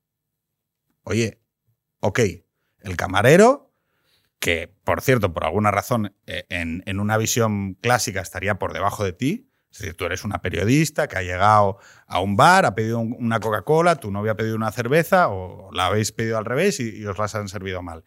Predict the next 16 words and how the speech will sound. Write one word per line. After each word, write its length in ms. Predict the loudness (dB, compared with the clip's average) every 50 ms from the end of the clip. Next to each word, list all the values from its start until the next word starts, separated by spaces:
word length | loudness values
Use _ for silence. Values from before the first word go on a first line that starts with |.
| _ -20 -20 -20 -20 _
Y 180 | -2 2 4 4
eso, 480 | 4 2 2 2 2 0 0 -2 -6 -8
en 220 | -6 -4 -4 -4
el, 440 | -4 -4 -4 -4 -6 -6 -8 -10 -10 -8
en 260 | -8 -8 -6 -6 -8
el 340 | -8 -8 -8 -8 -8 -6 -6
esquema 500 | -6 -6 -6 -4 -2 0 2 2 2 2
de 100 | 2 0
microagresiones 880 | -2 -4 -4 -2 -2 -2 -2 -2 -4 -6 -6 -4 -2 -2 -2 -4 -6 -8
y 40 | -10
micromachismos, 720 | -8 -6 -4 -4 -4 -2 0 0 0 0 0 -2 -2 -6 -16 -20 -20 -20 _ _
hace 400 | 2 2 2 4 4 0 0 0
que 200 | 0 -4 -4 -4
tú 220 | -2 -2 -2 -2 0
tengas 340 | 0 -2 0 0 -2 0 -2
derecho 540 | -2 -2 -2 -2 -2 -4 -2 -2 -4 -4